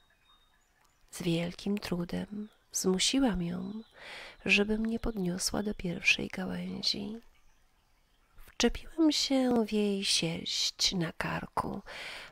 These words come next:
wlokłam je i ryczała, wlokła i ryczała. I tak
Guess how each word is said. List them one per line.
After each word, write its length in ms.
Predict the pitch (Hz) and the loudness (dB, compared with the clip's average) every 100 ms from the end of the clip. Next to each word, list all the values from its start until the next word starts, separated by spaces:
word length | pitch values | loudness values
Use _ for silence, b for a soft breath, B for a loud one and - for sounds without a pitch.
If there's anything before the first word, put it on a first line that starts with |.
| - | -4
wlokłam 840 | 160 170 196 254 - 269 262 254 | 0 4 4 2 2 4 4 2
je 280 | 254 254 262 | -2 -4 -4
i 300 | 240 185 196 | -6 -2 0
ryczała, 920 | 214 226 - 165 165 - - - 220 - B B B B - | 0 0 0 0 -2 -4 -6 -8 -10 -16 B B B B -4
wlokła 800 | 160 160 160 175 - 208 220 226 | 4 6 4 2 -2 0 0 -2
i 220 | 175 160 170 | -4 -4 -4
ryczała. 920 | 202 - - 254 180 175 - - 208 - _ _ _ _ _ _ - | -6 -6 -4 -2 -2 -6 -8 -10 -14 -16 _ _ _ _ _ _ -8
I 100 | 202 | -4
tak 500 | 262 170 _ - | -4 -4 _ -12